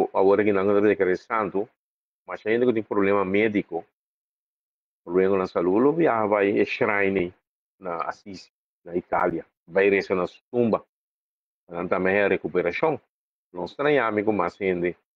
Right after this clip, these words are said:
lo bem com história, não caminha com nada, vai rezar, não, e com não, a, a recuperação. Hopi, hopi. Interessante.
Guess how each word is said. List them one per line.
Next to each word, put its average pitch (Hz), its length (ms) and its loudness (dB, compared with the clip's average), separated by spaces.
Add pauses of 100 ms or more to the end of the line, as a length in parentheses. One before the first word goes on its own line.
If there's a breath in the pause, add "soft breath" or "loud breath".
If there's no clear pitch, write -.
(440)
lo 90 400 0
bem 90 240 -8
com 95 100 -16
história, 95 420 0
não 87 200 -6
caminha 90 280 -6
com 92 100 -8
nada, 85 260 -6
vai 92 160 0
rezar, 92 340 -2
não, 90 260 -10 (480)
e 90 60 -20
com 92 140 -20
não, 82 320 -14
a, 87 240 -8 (720)
a 85 80 -16
recuperação. 80 760 -10 (600)
Hopi, 110 380 0
hopi. 85 360 -2 (1040)
Interessante. 85 760 -8